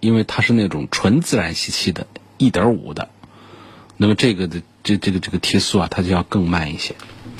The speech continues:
我认为呢，一七款的一点五升的自然吸气的四缸机，买那个，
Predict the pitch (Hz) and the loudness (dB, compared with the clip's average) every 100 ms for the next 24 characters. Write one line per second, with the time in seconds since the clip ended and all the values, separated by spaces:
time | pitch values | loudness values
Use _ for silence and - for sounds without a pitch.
0 | - - - - 101 117 147 110 104 98 | -8 -8 -6 2 4 4 4 2 0 -2
1 | 87 _ _ _ _ _ _ _ - - | -4 _ _ _ _ _ _ _ -10 0
2 | 135 - 143 - 80 78 90 120 113 104 | 0 2 0 0 -4 -2 -2 0 2 2
3 | 95 73 - 113 110 92 - 98 92 - | 0 0 0 2 2 0 0 -2 -2 -2
4 | 98 107 95 85 - 127 90 82 80 82 | 0 0 2 0 0 0 0 -2 -2 -4
5 | - - - - - - - 92 85 113 | -6 -12 -20 -20 -20 -8 0 2 4 4
6 | 110 87 | 2 -2